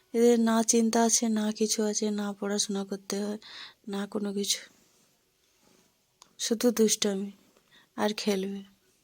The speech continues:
খেলা ছাড়া আর কিছু কাজ নেই।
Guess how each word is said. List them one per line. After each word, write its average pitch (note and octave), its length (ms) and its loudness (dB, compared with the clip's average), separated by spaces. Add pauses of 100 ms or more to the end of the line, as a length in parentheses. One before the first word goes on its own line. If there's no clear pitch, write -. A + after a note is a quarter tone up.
(880)
খেলা A3 320 2
ছাড়া A3+ 220 0
আর A3+ 120 0
কিছু A3 300 -4
কাজ G3+ 340 -6
নেই। G#3 140 -8